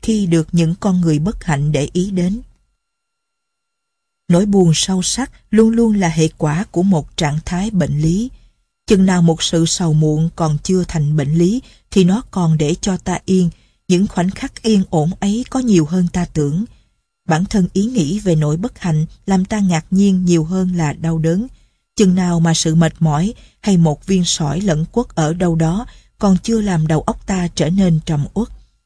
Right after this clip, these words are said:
Phần lớn người ta chối bỏ điều này và cho rằng bên trong nỗi bất hạnh, cái làm họ đau khổ chính là cái ý nghĩ về sự bất hạnh. Nhưng phải thừa nhận rằng khi ta đã thực sự bất hạnh,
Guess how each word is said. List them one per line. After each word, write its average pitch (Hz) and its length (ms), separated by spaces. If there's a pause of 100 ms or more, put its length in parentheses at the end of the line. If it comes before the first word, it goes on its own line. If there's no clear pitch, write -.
(560)
Phần 160 180
lớn 180 260
người 180 200
ta 190 240
chối 226 220
bỏ 190 220
điều 180 180
này 165 260 (260)
và 196 120
cho 220 200
rằng 170 380
bên 180 260
trong 175 240
nỗi 156 220
bất 226 220
hạnh, 156 280 (340)
cái 269 120
làm 196 200
họ 165 240
đau 214 220
khổ 165 380 (240)
chính 226 240
là 170 240
cái 185 220
ý 220 180
nghĩ 196 440
về 156 120
sự 143 280
bất - 240
hạnh. 147 300 (640)
Nhưng 196 160
phải 175 160
thừa 180 160
nhận 151 240
rằng 156 280 (280)
khi 208 100
ta 180 200
đã 156 220
thực - 240
sự 156 260
bất 220 220
hạnh, 151 260